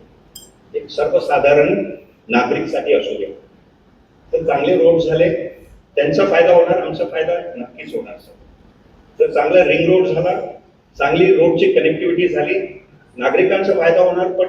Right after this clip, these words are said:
त्याच्याबरोबर आमचं उद्धार होणार. माझी मराठी खूप चांगली नाहीये, पण तरी मी प्रयत्न करतो, अ, मनापासून आपल्यापर्यंत पोहोचायचं. अ, सर, अ,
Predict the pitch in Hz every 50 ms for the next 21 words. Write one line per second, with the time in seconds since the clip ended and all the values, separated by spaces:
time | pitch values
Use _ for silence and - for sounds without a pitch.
0 | - - - 156 151 165 185 - 135 139 135 - 139 - - - 147 151 - -
1 | - - - - - - _ _ _ _ _ _ _ _ _ _ _ - - -
2 | - 135 139 139 - - - - - - - - - - _ _ _ _ _ _
3 | _ - 170 170 - - - 151 - - - - - - - - 143 143 151 160
4 | 170 165 156 - 185 - - - - - - - - - - - - - 139 139
5 | - - 151 160 165 170 170 160 156 147 - - 175 165 - - - - - -
6 | - - - - - - - _ _ _ _ - - - - 113 - - 117 135
7 | 131 - - - 160 156 - - 123 - - - - - - - - - - -
8 | - - - 494 - - - - 508 - - - - _ _ _ _ _ _ _
9 | _ _ _ _ _ _ _ _ _ _ _ _ _ _ _ _ _ _ - -
10 | - - - - - - - - - - 147 - - - - - - - - -
11 | - - - - - _ - - - 180 180 175 - 175 - - - - - -
12 | 127 117 107 107 107 -